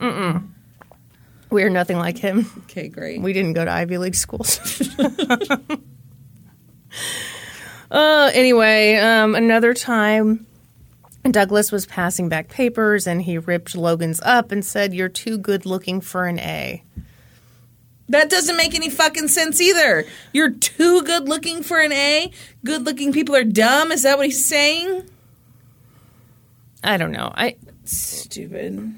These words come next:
Speaker 2: This guy's stupid.
Speaker 1: Yeah, honestly, he reminds me a lot of our creepy teacher because it's, like,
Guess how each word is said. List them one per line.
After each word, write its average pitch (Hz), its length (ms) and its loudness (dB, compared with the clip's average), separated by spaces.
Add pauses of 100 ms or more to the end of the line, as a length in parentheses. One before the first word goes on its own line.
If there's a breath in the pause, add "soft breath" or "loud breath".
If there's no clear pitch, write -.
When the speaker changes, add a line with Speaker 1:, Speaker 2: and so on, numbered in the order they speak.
(120)
Speaker 2:
This - 100 -20
guy's 240 240 -8
stupid. 165 720 -10 (1600 loud breath)
Speaker 1:
Yeah, 302 300 -2
honestly, 320 800 -4 (600)
he 285 220 -8
reminds 302 580 -4
me 330 120 0
a 311 120 2
lot 285 300 0
of 262 120 -2
our 269 200 0
creepy 262 540 -6
teacher 240 500 -4
because 262 380 -4
it's, 262 180 -8
like, 262 220 -2